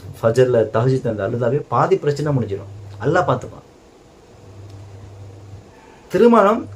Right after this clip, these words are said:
அதாவது வந்து, நீங்கள் வந்து எந்த நிலையிலும், எந்த வயதிலும், எந்த நிலையிலும் உங்கள் கணவன் உங்களோட இருக்கா, விருப்ப, விருப்பப்படுகிறார் என்றால் அந்த விருப்பத்தை நீங்க பூர்த்தி செய்யணும். அது எந்த நிலைமையில் இருந்தாலும் சரி,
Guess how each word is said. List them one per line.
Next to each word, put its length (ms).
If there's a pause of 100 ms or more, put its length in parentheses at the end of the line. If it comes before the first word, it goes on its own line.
(160)
அதாவது 300
வந்து, 360
நீங்கள் 340
வந்து 500 (300)
எந்த 480
நிலையிலும், 680 (640)
எந்த 420
வயதிலும், 880
எந்த 380
நிலையிலும் 680 (460)
உங்கள் 460
கணவன் 540 (140)
உங்களோட 380
இருக்கா, 360
விருப்ப, 460 (480)
விருப்பப்படுகிறார் 680
என்றால் 300 (400)
அந்த 200
விருப்பத்தை 420
நீங்க 140
பூர்த்தி 440
செய்யணும். 280 (840)
அது 140
எந்த 220
நிலைமையில் 340
இருந்தாலும் 280
சரி, 220